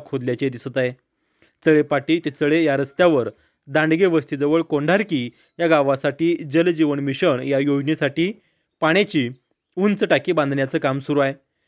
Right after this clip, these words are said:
या टाकीतून कोंढारकी गावासाठी नागरिकांना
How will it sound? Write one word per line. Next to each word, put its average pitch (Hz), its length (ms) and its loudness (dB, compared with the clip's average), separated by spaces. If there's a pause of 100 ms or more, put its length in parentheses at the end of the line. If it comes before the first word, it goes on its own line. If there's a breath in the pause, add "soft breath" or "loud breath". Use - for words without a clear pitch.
(200)
या 151 120 2
टाकीतून 147 520 0
कोंढारकी 160 420 0
गावासाठी 139 520 0
नागरिकांना 139 640 -2